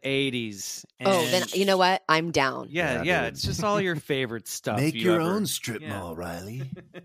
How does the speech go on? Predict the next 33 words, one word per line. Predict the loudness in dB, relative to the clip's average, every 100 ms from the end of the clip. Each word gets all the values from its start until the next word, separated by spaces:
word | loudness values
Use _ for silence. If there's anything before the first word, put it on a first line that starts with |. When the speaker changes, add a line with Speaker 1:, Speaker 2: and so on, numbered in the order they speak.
| -18 -14 0
Speaker 2:
Oh, | 2 4 2 2
I | 2
am | 0 -2
so | 0 2 4 2
down | 4 2 2 -2
for | -4 -2 0
a | 0
strip | -2 0 -2 0
mall | -2
full | -2 -4 -2
of | -2 -4
toys, | -4 -2
just | 0 -2 -4 0
bins | 0 2 -2 -4 -6
full | -2 0 0
of |
Speaker 1:
Just | -2 -4
Speaker 2:
toys | 0 0
Speaker 1:
like | 0
Speaker 2:
from | -4
the | -4
eighties. | -2 -2 -2 -4 -4 -2 -4
Speaker 1:
Yeah, | -4
just | -10 -8 -6
like | -4 -6 -6
Speaker 2:
<gasps> | -8 -8 -12
Speaker 1:
Ken, | -4 -2 -2 -6 _
Ken, | -4 -2 -2 -4 -10 -10
Kenner's | -10 -6 -6 -6 -10 -14 -16
classic | -4 0 0 -2 -10 -10
real | -6 -2 -2
Ghostbusters | 0 2 2 -2 -2 0 0 -6 -6 -4 -4 -4 -6 -8
and, | -10 -12 -14